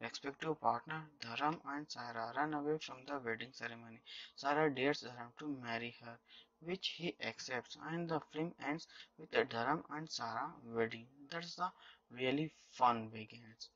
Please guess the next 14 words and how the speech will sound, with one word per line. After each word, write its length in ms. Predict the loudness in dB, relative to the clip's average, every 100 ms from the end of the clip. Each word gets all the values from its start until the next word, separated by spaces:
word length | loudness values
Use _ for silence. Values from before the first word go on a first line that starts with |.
| -20 -20 _ _ _ _ -2
And 200 | 2 8
Ranveer 320 | 8 8 4
Singh, 240 | 2 -4 -2
who 80 | 2
have 200 | 2 4
played 220 | 4 6
the 100 | 4
role 220 | 4 6 6
of 120 | 6
Dharam 400 | 2 0 0 -2
Gulati, 460 | -2 0 0 -2 -6 -2
a 100 | -2
Delhi 460 | -2 -4 -2 -2
guy 220 | 4 4